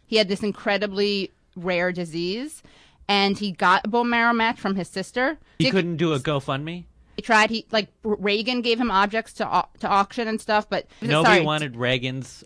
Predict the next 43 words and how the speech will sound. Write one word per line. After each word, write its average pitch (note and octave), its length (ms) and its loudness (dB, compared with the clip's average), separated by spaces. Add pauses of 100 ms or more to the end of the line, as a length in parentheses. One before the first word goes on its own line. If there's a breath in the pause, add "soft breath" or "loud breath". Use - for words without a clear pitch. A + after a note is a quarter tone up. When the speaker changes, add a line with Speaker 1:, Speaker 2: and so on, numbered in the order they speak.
Speaker 2:
op-, A2+ 240 -4
Speaker 1:
<laughs> - 280 -6
Speaker 2:
uh, A2+ 360 0
Speaker 1:
Probably, G3+ 220 0
Speaker 2:
he D#3+ 60 0
was G3 60 -6
Speaker 1:
probably. E3+ 260 2
Speaker 2:
like, C#3+ 240 0
"Here's D3+ 260 -2
the D3+ 100 -4
bullet B2+ 220 0
Speaker 1:
Yeah. D#3+ 120 4
Speaker 2:
they C3 100 2
pulled B2 280 -4
out A2+ 180 0
of A#2 60 -6
me A#2 340 -8
at A2 200 -6
the A2+ 100 -6
Hilton." A2+ 560 -8
Speaker 1:
Yeah, F#3+ 260 4
Speaker 2:
And, A2+ 160 -4
uh, G#2+ 260 0
Speaker 1:
that'd G#3 220 2
Speaker 2:
you F#3+ 60 0
Speaker 1:
be F3+ 40 -2
Speaker 2:
can E3+ 80 -2
try B2 100 0
to, A#2 60 -4
Speaker 1:
amazing. D#3 200 -6
Speaker 2:
you A2+ 80 -12
can A#2 120 -16
try G#2+ 160 -6
to G#2 80 -6
sell G2+ 240 -10
that. A2 300 -6
Nobody G#2+ 260 -8
wanted A2+ 280 -10
it. C3+ 180 -8 (200)
Speaker 1:
No, A3 400 4
apparently G3+ 580 2
not. F#3+ 380 0
Speaker 2:
Or, C3 240 0